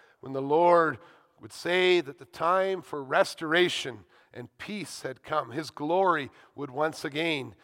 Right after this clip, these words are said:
be revealed among his people." The promise is in Isaiah forty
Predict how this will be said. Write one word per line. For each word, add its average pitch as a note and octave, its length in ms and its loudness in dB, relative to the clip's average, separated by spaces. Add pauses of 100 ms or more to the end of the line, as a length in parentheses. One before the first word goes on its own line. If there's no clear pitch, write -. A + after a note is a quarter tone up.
(140)
be C3+ 100 -12
revealed C3+ 800 -4 (260)
among C3 300 -4
his B2 180 -10
people." - 460 -18 (640)
The D#3 120 -4
promise F#3+ 580 4
is F3+ 180 0
in E3+ 100 -2
Isaiah D#3 460 0
forty E3+ 560 2